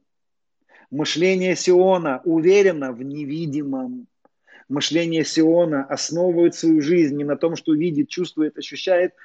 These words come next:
а на том, что произошло через смерть и воскресение Христа. Мышление Сиона говорит: "У меня уже это есть, и я могу об этом спокойно говорить, я могу говорить о всех сферах, которые мне даны уже были через Христа.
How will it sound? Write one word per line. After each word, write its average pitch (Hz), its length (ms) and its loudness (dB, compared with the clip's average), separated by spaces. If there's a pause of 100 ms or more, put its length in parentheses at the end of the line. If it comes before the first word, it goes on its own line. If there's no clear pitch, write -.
(220)
а 151 100 0
на 151 140 0
том, 175 240 2
что 170 180 2
произошло 151 640 2
через 143 380 -2
смерть 143 380 -6
и 151 80 -8
воскресение 131 600 -8
Христа. - 400 -10 (800)
Мышление 165 540 2
Сиона 165 420 2
говорит: 156 400 4
"У 151 60 -2
меня 151 280 -4
уже 143 320 0
это 180 160 2
есть, 151 440 0 (220)
и 147 100 0
я 160 120 4
могу 156 360 2
об 180 140 4
этом 180 220 -2
спокойно 180 540 -8
говорить, 160 500 -2
я 143 80 -6
могу 139 260 -2
говорить 170 440 0
о 156 80 -4
всех 160 240 -12
сферах, 165 480 -4 (640)
которые 160 360 -2
мне 170 240 -2
даны 196 500 2
уже 139 280 -4
были 160 300 -2
через 139 340 -8
Христа. - 480 -10